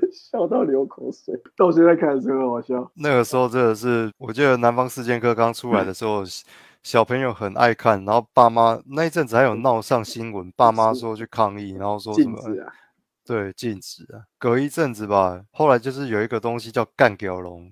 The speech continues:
Speaker 2: 他一出来的时候也是爸妈都在抗议啊，说小孩都在看，都在学啊。
Speaker 1: 大拍囡仔大小。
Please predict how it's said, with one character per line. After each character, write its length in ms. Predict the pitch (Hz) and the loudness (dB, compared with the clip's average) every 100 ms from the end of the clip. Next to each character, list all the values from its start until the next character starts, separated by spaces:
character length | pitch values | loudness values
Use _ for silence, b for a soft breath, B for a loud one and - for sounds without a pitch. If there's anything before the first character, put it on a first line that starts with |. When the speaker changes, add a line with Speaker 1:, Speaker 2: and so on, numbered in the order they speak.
| 95 | _
Speaker 2:
他 160 | 139 151 | -2 -2
一 60 | |
出 220 | 160 160 147 | -2 -4 0
来 100 | 107 | 0
的 140 | 107 | 0
时 100 | 147 | -4
候 80 | 131 | -6
也 140 | 101 | -6
是 200 | 110 139 | -6 -6
爸 220 | 131 135 127 | 0 2 4
妈 300 | 123 123 123 | 4 2 0
都 160 | 127 | -2
在 100 | 123 | -2
抗 300 | - 135 113 | -2 -2 -2
议 160 | 117 110 | -4 -4
啊， 140 | 101 | -4
说 160 | 98 123 | -4 -8
小 220 | - 101 | -6 -2
孩 120 | 92 | -2
都 160 | 98 113 | -2 -4
在 140 | 120 | -4
看， 220 | - 127 113 | -2 -4 -4
都 120 | 113 | 0
在 140 | 143 | 2
学 140 | 139 139 | 4 4
啊。 20 | |
Speaker 1:
大 0 | |
拍 80 | 135 | 2
囡 160 | 139 | 0
仔 120 | 135 | -2
大 200 | - 95 | -4 -8
小。 160 | 104 | -10